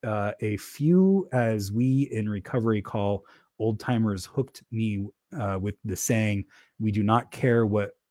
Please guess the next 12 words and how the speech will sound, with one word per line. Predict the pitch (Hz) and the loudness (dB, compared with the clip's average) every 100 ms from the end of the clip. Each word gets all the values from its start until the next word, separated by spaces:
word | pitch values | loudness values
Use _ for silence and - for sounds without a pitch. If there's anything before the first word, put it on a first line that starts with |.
| _ | _
or | 123 101 | -6 -4
who | - 131 | -2 2
you | 113 104 | 2 2
call | - 101 90 | 0 -2 0
God, | 95 92 92 | 2 2 0
as | 101 87 | -6 -4
long | 101 104 110 | 0 0 -2
as | 95 92 | -4 -4
you | 90 | -4
know | 98 101 101 98 - - _ | -2 0 -2 -4 -12 -20 _
you | 104 110 - | 0 0 2
ain't | 104 107 | 0 0